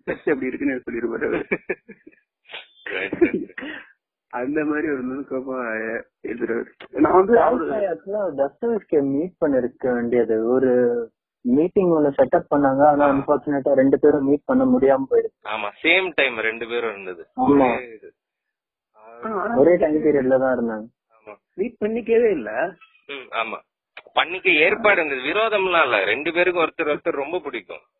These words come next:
Speaker 2: இவர் வந்து,
Speaker 1: ம்.
Speaker 2: அ, த-, ஆ, என்ன சொல்றது, டால்ஸ்டாய் வந்து அவரை உயர்த்தி சொல்லுவாரு தாஸ்தாஸ்கிய.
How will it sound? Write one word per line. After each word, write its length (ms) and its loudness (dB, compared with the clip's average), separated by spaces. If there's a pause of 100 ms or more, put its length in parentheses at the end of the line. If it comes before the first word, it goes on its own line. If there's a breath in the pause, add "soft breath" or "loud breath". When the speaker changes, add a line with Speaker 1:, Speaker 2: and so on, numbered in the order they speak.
(180)
Speaker 2:
இவர் 280 -2
வந்து, 380 -2
Speaker 1:
ம். 120 -8 (160)
Speaker 2:
அ, 320 -6
த-, 220 -8
ஆ, 280 2
என்ன 180 -2
சொல்றது, 500 -6
டால்ஸ்டாய் 600 2
வந்து 260 -2
அவரை 480 0
உயர்த்தி 460 -4
சொல்லுவாரு 340 -8
தாஸ்தாஸ்கிய. 800 -8